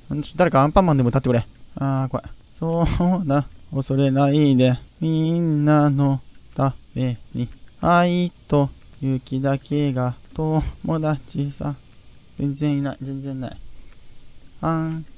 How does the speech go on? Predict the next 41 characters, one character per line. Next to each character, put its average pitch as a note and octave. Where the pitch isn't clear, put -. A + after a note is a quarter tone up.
あ C#3
ん、 C#3
お F3+
い！ F3
ア C#3+
ン C3+
パ C#3
ン C#3+
マ C#3+
ン。 C3
優 D3+
し C#3
い C#3
君 C3+
は A2
い E3+
け。 C#3
み B2
ん B2+
な C3
の C3
夢 B2+
守 D#3
る D3+
た C3
め。 C#3
え、 D3+
な A3+
い D3
よ。 C3+
ど D#4
こ G#4
に C#4
六 D3
個 C#3+
な B2+
ん A#2+
か A#2+
あ -
る A2
の？ G#2